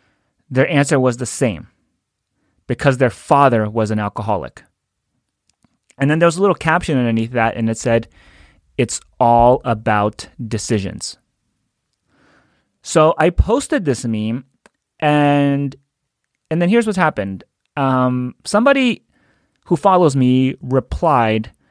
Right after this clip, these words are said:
to the statement, uh, to this statement that, you know, life is all about decisions, and he just put the words, "I disagree."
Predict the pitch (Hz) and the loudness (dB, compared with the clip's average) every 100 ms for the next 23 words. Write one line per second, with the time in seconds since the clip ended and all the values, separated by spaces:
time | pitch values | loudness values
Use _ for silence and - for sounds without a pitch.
0 | _ _ _ _ _ _ - - 135 131 | _ _ _ _ _ _ -6 0 2 2
1 | 127 120 131 - - 147 113 104 117 - | 0 -2 -6 -4 0 2 0 -6 -8 -10
2 | - 123 123 - - 139 139 - 120 98 | -2 0 0 -4 -2 2 2 0 -2 -2
3 | 110 131 110 113 110 107 110 113 113 110 | -4 -2 -2 0 -2 0 -2 0 0 0
4 | 107 107 113 202 170 139 131 - 123 123 | 0 -4 -2 0 2 0 -2 -6 -2 0
5 | 139 - 147 127 127 127 - - _ _ | 0 0 -4 0 2 0 -2 -18 _ _
6 | _ _ _ _ _ _ _ - 113 113 | _ _ _ _ _ _ _ -4 -2 -2
7 | 104 117 127 127 101 | -2 -2 0 0 -2